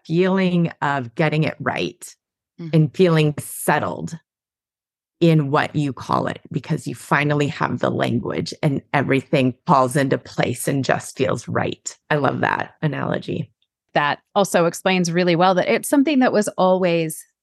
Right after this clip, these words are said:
Speaker 3: there. And I think one of those misconceptions is that you have kids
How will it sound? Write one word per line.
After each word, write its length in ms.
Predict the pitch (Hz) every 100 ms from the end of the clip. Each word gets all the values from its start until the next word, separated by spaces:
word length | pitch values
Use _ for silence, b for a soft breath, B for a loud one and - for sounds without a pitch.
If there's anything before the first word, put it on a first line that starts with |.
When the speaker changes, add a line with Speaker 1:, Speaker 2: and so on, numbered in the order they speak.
| _
Speaker 3:
there. 360 | - - - - -
And 100 | 202
I 60 |
think 200 | 202 220
one 200 | 202 185
of 80 | 185
those 260 | 175 165 165
misconceptions 1040 | 156 - 170 160 - - - 151 151 156 -
is 180 | 156 -
that 280 | 135 135 - _ _ _ _ _
you 80 | 202
have 160 | 180
kids 720 | - - 208 202 180 180 -